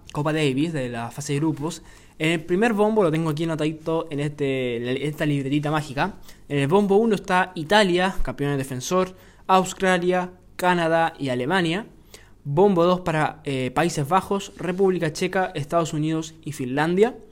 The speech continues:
Bombo tres para Francia, Reino Unido, Bélgica y Eslovaquia. Y en el último bombo, Chile, Brasil,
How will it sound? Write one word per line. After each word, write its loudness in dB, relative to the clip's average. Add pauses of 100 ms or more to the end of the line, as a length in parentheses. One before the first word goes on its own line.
(400)
Bombo 4
tres 0
para 0
Francia, -2
Reino 0
Unido, 2
Bélgica 0
y 2
Eslovaquia. 2 (480)
Y 2
en 6
el 4
último 2
bombo, 2
Chile, 0
Brasil, -2